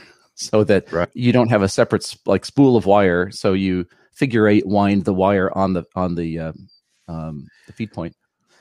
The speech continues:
Speaker 2: Yeah, I
Speaker 1: Um,
Speaker 2: try to take the, the caps to all the poles and just, like, set it right next to the pole. So I don't,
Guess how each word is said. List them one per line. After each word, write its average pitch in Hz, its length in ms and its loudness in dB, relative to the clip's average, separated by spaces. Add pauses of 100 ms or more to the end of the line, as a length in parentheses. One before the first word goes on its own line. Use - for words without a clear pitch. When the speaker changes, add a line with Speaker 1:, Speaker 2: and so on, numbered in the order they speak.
(240)
Speaker 2:
Yeah, 82 160 0
I 92 40 4
Speaker 1:
Um, 90 80 -2
Speaker 2:
try 95 140 2
to 87 60 2
take 90 260 0
the, 76 280 0
the 82 100 -8
caps - 380 -4
to 78 80 -2
all 80 140 2
the 76 60 -4
poles 82 420 -2
and 76 100 -8
just, 73 200 -10 (120)
like, 73 240 -12
set 76 160 -4
it 69 60 -4
right 67 160 -4
next 73 180 -8
to 76 60 -8
the 71 60 -6
pole. 67 220 -2
So - 180 -4
I 73 40 -2
don't, 78 180 -4